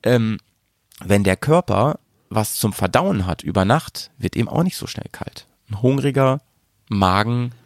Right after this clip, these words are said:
der friert tatsächlich auch eher. Also ne-,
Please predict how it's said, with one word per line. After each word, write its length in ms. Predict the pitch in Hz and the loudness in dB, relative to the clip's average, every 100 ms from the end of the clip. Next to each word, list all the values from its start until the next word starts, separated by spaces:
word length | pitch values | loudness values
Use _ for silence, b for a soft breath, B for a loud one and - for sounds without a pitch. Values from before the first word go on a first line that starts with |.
| _ | _
der 120 | 113 98 | -4 -4
friert 360 | - 110 104 | -4 -6 -6
tatsächlich 600 | - - 117 - 104 - | -6 -10 -10 -8 -8 -6
auch 320 | 101 98 - _ _ - | -4 -4 -6 _ _ -4
eher. 300 | 98 76 - B B B B - | -2 -2 -4 B B B B -4
Also 200 | 95 98 | 0 2
ne-, 180 | 107 | 0